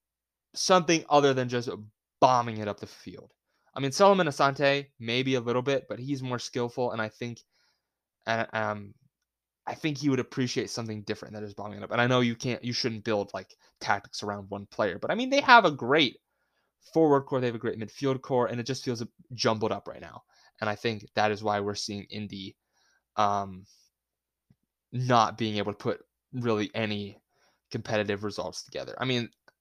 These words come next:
uh, they're competitive, but not be able to put wins on the board would be a, would have been a better thing to say. Um, Memphis one, Louisville one. This was a surprising result, um, mainly because, I mean, Louisville are still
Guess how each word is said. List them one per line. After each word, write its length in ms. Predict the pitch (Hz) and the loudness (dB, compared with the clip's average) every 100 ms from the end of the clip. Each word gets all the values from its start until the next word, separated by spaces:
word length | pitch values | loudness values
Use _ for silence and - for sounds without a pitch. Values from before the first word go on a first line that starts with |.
| _ _ | _ _
uh, 320 | - - - - - - | -20 -20 -20 -20 -18 -12
they're 80 | 107 | -10
competitive, 560 | 117 - 101 - - - | -10 -8 -8 -8 -12 -10
but 160 | - - - - 151 | -10 -10 -20 -16 6
not 240 | 180 185 | 8 8
be 120 | 170 | 6
able 120 | 156 | 2
to 40 | 147 | 2
put 200 | 160 127 | 0 -2
wins 220 | 127 120 | -2 -2
on 100 | 117 | -4
the 60 | 107 | -4
board 320 | 107 98 - | -8 -8 -10
would 180 | 117 110 | -12 -8
be 140 | 113 | -6
a, 40 | 104 - | -8 -8
would 140 | 113 | -6
have 80 | 113 | -4
been 140 | 107 104 | -4 -4
a 40 | |
better 240 | 98 98 | -6 -8
thing 160 | 101 101 | -10 -16
to 60 | 101 | -14
say. 220 | - 85 - _ _ _ _ - | -16 -16 -20 _ _ _ _ -2
Um, 300 | 120 117 110 _ _ _ _ _ _ _ - | 2 2 0 _ _ _ _ _ _ _ 2
Memphis 480 | 170 196 202 - 165 | 6 6 6 0 4
one, 280 | 165 165 - | 6 6 4
Louisville 500 | 135 135 156 147 151 | -2 4 4 6 4
one. 220 | 147 156 | 6 4
This 260 | 131 185 202 | 4 2 2
was 160 | 196 | -2
a 60 | 165 | -4
surprising 520 | - - 139 135 135 | -8 0 2 2 -2
result, 440 | 131 120 113 120 - | -4 0 0 0 -2
um, 360 | 123 120 117 113 _ _ | 0 0 0 -4 _ _
mainly 360 | 123 143 175 185 | -6 0 2 2
because, 540 | 175 - 135 123 123 - _ - | -2 -4 -2 -2 -4 -12 _ -10
I 60 | |
mean, 180 | 160 147 | -6 -2
Louisville 380 | 147 294 269 240 | 0 2 2 2
are 60 | 185 | 2
still 520 | - - 202 175 | -4 -2 0 0